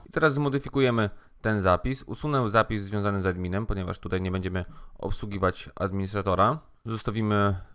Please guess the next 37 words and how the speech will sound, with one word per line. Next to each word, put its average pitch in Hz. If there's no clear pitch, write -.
tą 104
linijkę 98
do 92
obsługi 95
U 98
R 98
L 104
ów -
oraz 123
pracujemy 107
w 92
danej 107
lokalizacji, 95
czyli 92
teraz -
w -
folderze 98
wpisy, 143
zaimportujemy 117
plik 113
views, 123
czyli 92
te -
nasze 95
widoki. 92
Nie 151
będziemy 120
obsługiwać 101
adresu 101
U 101
R 101
L 92
dla 95
admina, 90
także 87
też 92
wykasuję. 92